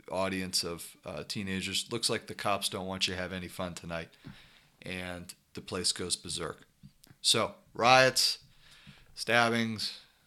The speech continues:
place goes crazy, uh, and, um, you know, uh, Freed, uh, gets in trouble for that.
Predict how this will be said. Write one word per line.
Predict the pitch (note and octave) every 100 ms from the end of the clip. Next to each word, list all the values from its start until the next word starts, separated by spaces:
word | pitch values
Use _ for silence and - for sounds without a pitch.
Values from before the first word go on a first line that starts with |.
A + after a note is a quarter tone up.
| _ _ _ _ - _ - - _ -
place | A2 -
goes | A2 -
crazy, | - G#2 G2+ G2+ G2+ F#2+ - - - _ -
uh, | F#2+ G2 F#2+ G2 G2 F#2+ - -
and, | G2+ G2 F#2+ F#2+ F#2+
um, | F#2 F#2 F2+ F2 F2 - _ -
you | G#2+
know, | F#2 F2+ - -
uh, | F2+ E2 E2+
Freed, | - A2 A2+ G#2+ G2+ -
uh, | A2 G#2 G#2+
gets | G2+ G2+
in | A2+
trouble | A2 A2
for | B2 -
that. | -